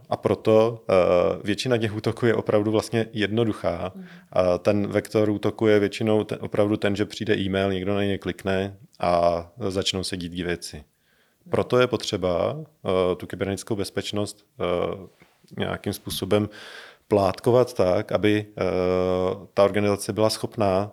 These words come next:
Speaker 1: e, odolat těmto typům útoků. Jo? Stejně jako je, e, středověký hrad, tak má taky mnoho různých hradeb a když ten útočník překoná tu první bránu, tak to ještě neznamená, že se dostane, e, do toho středu, do toho paláce, ale má tam další nádvoří, další bránu, další bránu.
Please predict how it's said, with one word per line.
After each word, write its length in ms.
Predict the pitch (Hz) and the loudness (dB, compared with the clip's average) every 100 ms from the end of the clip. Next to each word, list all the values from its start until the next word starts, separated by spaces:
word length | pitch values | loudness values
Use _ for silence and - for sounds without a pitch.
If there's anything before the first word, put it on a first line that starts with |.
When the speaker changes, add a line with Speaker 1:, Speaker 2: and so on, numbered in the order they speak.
| _ | _
Speaker 1:
e, 180 | - 95 | -2 0
odolat 580 | 104 104 101 92 104 - - | 0 0 2 4 2 -4 -6
těmto 300 | - 101 104 | -4 -2 -4
typům 320 | 107 - 113 | -8 -6 -4
útoků. 440 | 104 113 110 76 73 _ 87 | -4 -6 -8 -14 -16 _ -6
Jo? 180 | 92 | -4
Stejně 280 | 113 107 104 | -4 -4 0
jako 260 | 101 95 110 | 0 2 4
je, 160 | 104 101 - - - - | 4 2 -12 -18 -12 0
e, 400 | 92 92 95 95 | 4 6 4 2
středověký 520 | - 104 104 104 117 | 0 2 4 2 2
hrad, 380 | 107 95 110 - | 2 4 2 2
tak 200 | 113 - | -2 0
má 120 | 117 | -2
taky 220 | 95 110 | -2 -4
mnoho 260 | 101 92 98 | -4 -2 -2
různých 340 | 95 95 90 | -2 -2 -2
hradeb 360 | 92 85 101 107 | 0 0 0 -2
a 40 | |
když 340 | 98 95 - | -6 -6 -10
ten 140 | - 107 | -6 -6
útočník 380 | 95 101 113 104 | -4 -6 -6 -6
překoná 420 | 107 110 104 101 - - - _ _ | -6 0 2 0 -4 -20 -20 _ _
tu 120 | - | -2
první 320 | 107 104 101 | 0 0 2
bránu, 540 | 101 92 87 85 87 131 _ - - _ _ | 4 4 2 -2 -8 -10 _ -20 -20 _ _
tak 120 | - | -6
to 100 | - | -2
ještě 200 | 101 120 | -2 2
neznamená, 460 | 104 98 95 101 101 | 2 2 0 2 2
že 80 | 101 | 0
se 140 | - | -2
dostane, 540 | 104 - 104 104 107 - - 98 98 98 | -4 -2 0 2 0 -6 -8 0 4 4
e, 40 | |
do 100 | 98 | 2
toho 280 | 95 98 104 | -2 -4 -4
středu, 400 | 107 - 107 98 | -4 -2 -2 0
do 80 | 101 | 0
toho 140 | 101 | -2
paláce, 360 | 107 104 101 120 | 4 6 6 4
ale 80 | 110 | 4
má 100 | 110 | 4
tam 160 | 117 | 4
další 380 | 113 117 - 110 | 4 2 0 -2
nádvoří, 480 | 104 95 95 95 95 | 2 2 0 -2 0
další 280 | 101 95 110 | -2 -2 -2
bránu, 320 | 95 87 92 | 2 2 0
další 260 | 95 - 92 | -4 -4 -4
bránu. 380 | 90 85 82 | -2 -2 -6